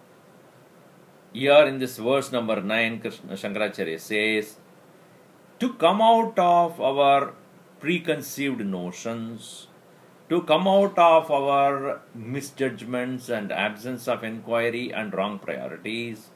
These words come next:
there must be something that we need to do, without which we will be like anybody else, bound in their own anger, lust,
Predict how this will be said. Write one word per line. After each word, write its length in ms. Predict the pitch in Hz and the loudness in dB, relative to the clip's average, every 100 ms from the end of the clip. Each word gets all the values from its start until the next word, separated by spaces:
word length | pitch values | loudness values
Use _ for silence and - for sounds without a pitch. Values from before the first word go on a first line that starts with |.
| _ _ _ _ _ _ _ _ - | _ _ _ _ _ _ _ _ -14
there 180 | 113 143 | -4 -4
must 260 | 147 156 - | -4 -10 -8
be 120 | 175 | -10
something 560 | - 113 123 147 160 117 | -4 -6 -6 -10 -10 -8
that 200 | 95 98 | -8 -8
we 120 | 92 | -10
need 220 | 78 - | -12 -16
to 60 | - | -16
do, 140 | 65 - - _ _ - - - _ _ _ _ _ _ _ _ - - - - | -16 -18 -20 _ _ -20 -20 -20 _ _ _ _ _ _ _ _ -20 -20 -20 -4
without 360 | 165 277 277 214 | -2 0 0 2
which 380 | 285 196 - - | -2 -2 -8 -6
we 120 | 170 | -6
will 140 | 214 214 | -4 -6
be 100 | 226 | -4
like 200 | 220 202 | -4 0
anybody 340 | 220 233 226 | 2 2 2
else, 480 | 269 254 - - - _ _ _ - _ - _ - - _ _ - - | 0 0 -8 -16 -18 _ _ _ -20 _ -20 _ -20 -20 _ _ -20 -8
bound 500 | 107 156 185 214 226 | 4 6 8 4 2
in 280 | 147 160 160 | -2 -2 0
their 180 | 156 151 | 2 4
own 300 | 160 160 147 | 4 2 0
anger, 600 | 123 147 131 110 101 98 | 0 0 0 2 4 4
lust, 440 | 147 131 110 - | 4 2 0 -10